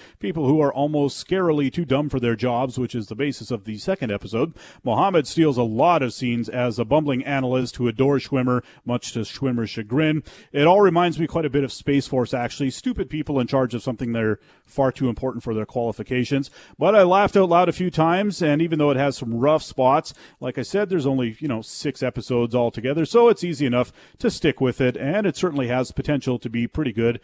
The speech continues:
and I did have a few laughs, so, uh, I, I'm in on an Intelligence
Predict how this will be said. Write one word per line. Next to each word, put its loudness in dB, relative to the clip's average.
and -4
I 0
did 0
have 0
a -2
few -4
laughs, -8
so, -4
uh, -2
I, -4
I'm -2
in 2
on 2
an -4
Intelligence -6